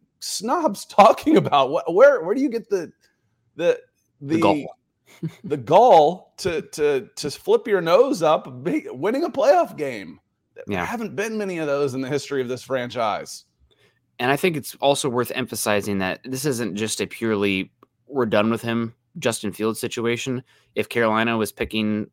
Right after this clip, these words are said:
Speaker 2: let's say the Bears ended up with the third and fourth pick in the draft, or the fourth and fifth pick in the draft, they're not moving up for Drake Maye or Caleb Williams because they have
Speaker 1: Right.
Speaker 2: Kirk Cousins, or they have Justin Fields, who I think they're still excited about overall. I mean, you can see the talent. It's still very much there,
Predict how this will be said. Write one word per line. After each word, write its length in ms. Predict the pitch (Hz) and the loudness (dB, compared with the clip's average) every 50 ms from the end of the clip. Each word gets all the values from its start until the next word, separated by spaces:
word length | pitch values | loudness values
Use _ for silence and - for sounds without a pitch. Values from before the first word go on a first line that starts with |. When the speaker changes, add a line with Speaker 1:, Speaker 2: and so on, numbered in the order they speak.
| _ - | _ -8
Speaker 2:
let's 140 | 131 127 - | -6 -4 0
say 100 | 151 135 | 0 0
the 60 | 127 | 2
Bears 240 | 104 117 120 117 110 | 2 2 2 2 2
ended 140 | 113 113 113 | 0 -2 -2
up 60 | 107 | -4
with 120 | 101 107 | -6 -8
the 40 | - | -6
third 200 | - 120 117 107 | -4 -2 -2 -2
and 100 | 107 101 | -4 -4
fourth 280 | - 110 113 113 - - | -4 -4 -4 -4 -4 -4
pick 260 | 120 127 151 - _ _ _ _ _ _ - | -4 -4 -4 -6 _ _ _ _ _ _ -8
in 80 | 117 120 | -6 -6
the 80 | 117 | -4
draft, 300 | 104 113 120 127 139 - | -2 0 0 0 0 -2
or 80 | 117 104 | -4 -4
the 120 | 98 98 | -4 -4
fourth 220 | - - 123 117 117 | -2 -2 -2 -2 -4
and 100 | 101 - | -4 -4
fifth 180 | 117 117 - | -6 -6 -6
pick 160 | - 135 123 | -6 -8 -6
in 60 | - 120 | -6 -6
the 60 | 113 | -6
draft, 340 | 98 110 113 123 135 - - _ _ _ _ _ _ _ _ _ _ _ _ | -4 -2 -2 -2 -4 -6 -12 _ _ _ _ _ _ _ _ _ _ _ _
they're 120 | - 175 196 | -4 -2 0
not 140 | 165 87 - | 0 -2 -2
moving 200 | 92 90 85 85 | -4 -6 -6 -8
up 140 | 87 101 - | -8 -10 -10
for 200 | - 90 85 - - _ - | -10 -12 -12 -12 -16 _ -8
Drake 160 | 104 98 - - | -8 -6 -6 -6
Maye 80 | 101 101 | -6 -6
or 40 | |
Caleb 240 | 98 - 110 104 101 | -4 -4 -4 -4 -2
Williams 380 | 104 110 117 131 135 - - - _ | -2 -4 -4 -4 -6 -8 -12 -16 _
because 380 | - 113 - - 131 123 110 - | -16 -16 -8 -4 -4 -4 -2 -2
they 140 | - 123 113 | -2 -2 0
have 400 | 120 143 147 139 123 - - - _ _ _ _ - | 0 0 -2 -2 -4 -8 -14 -18 _ _ _ _ -14
Speaker 1:
Right. 120 | 87 76 - | -12 -8 -8
Speaker 2:
Kirk 140 | 170 143 - | -8 -4 -2
Cousins, 300 | 165 165 156 139 120 - | -2 -2 -2 -4 -6 -2
or 260 | 127 127 123 110 107 | 0 2 2 2 2
they 120 | 104 120 120 | 0 0 -2
have 140 | 131 127 | -2 -2
Justin 280 | 113 131 123 - 127 113 | -4 -4 -6 -6 -6 -8
Fields, 280 | - 151 147 123 - - | -6 -6 -6 -6 -4 -4
who 80 | 117 | -4
I 60 | 107 | -4
think 160 | 107 151 160 - | -2 -4 -6 -6
they're 100 | 113 101 | -6 -6
still 260 | - - - - - _ _ _ _ _ _ _ - | -4 -4 -6 -6 -8 _ _ _ _ _ _ _ -12
excited 400 | - - - 120 139 185 175 120 | -10 -4 0 0 0 2 0 -2
about 320 | 92 87 87 95 - - - - | -2 0 0 0 -2 -2 -6 -6
overall. 340 | - 120 104 107 117 147 139 | -6 -4 -2 0 2 2 2
I 40 | |
mean, 200 | 101 107 101 98 | 2 0 -2 -4
you 100 | 101 107 107 | -4 -6 -6
can 100 | 107 95 | -8 -8
see 140 | 82 139 156 | -6 -4 -4
the 80 | 135 - | -4 -4
talent. 360 | - - 147 160 139 120 - | -2 -2 0 0 0 -2 -4
It's 300 | - - - - - - _ _ _ _ _ | -8 -10 -12 -12 -12 -16 _ _ _ _ _
still 280 | - - - 208 190 | -8 0 0 0 0
very 360 | 117 98 92 107 131 170 165 | 0 -2 -2 0 2 2 2
much 220 | 131 143 139 - - | 2 0 0 -2 -2
there, 400 | 107 151 202 190 156 165 165 | 0 0 2 2 0 -2 -4